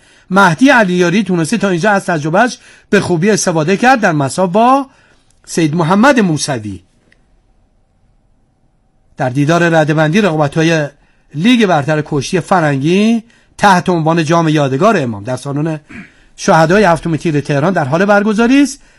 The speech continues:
که بعد از اتمام دیدار رده‌بندی و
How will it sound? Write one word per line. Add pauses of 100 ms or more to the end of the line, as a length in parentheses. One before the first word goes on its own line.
(880)
که
بعد
از
اتمام (320)
دیدار
رده‌بندی
و